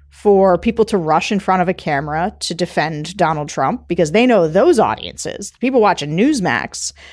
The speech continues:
and the people watching O A N N, they definitely wanna hear all the reasons why this is B S that they're going after Trump, and this is a product of the deep state. Um, and it took no seconds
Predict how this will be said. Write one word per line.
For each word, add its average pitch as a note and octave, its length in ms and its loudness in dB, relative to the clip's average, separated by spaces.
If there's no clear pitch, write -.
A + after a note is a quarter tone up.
and G3+ 160 2
the F#3 60 0
people A3 280 0
watching E3+ 460 0
O G3+ 180 4
A F3+ 120 6
N D#3 120 2
N, F3+ 300 2
they B3+ 120 2
definitely E3 640 -2
wanna C3 240 -6
hear - 400 -6
all G#3 240 4
the G3 120 0
reasons D3+ 400 -6
why D3 160 2
this C#3 180 -6
is D3 100 -8
B D3+ 220 -4
S - 280 -6
that - 120 -14
they're C3 100 -4
going A#2+ 280 -4
after - 200 -10
Trump, - 280 -12
and A#3 80 -10
this - 120 -10
is D#3+ 100 -8
a C#3 40 -8
product - 380 -4
of - 60 -14
the - 60 -16
deep - 220 -14
state. - 400 -12
Um, E3+ 460 2
and A#3 140 2
it G4+ 160 0
took - 360 -2
no A#3 400 4
seconds - 800 -6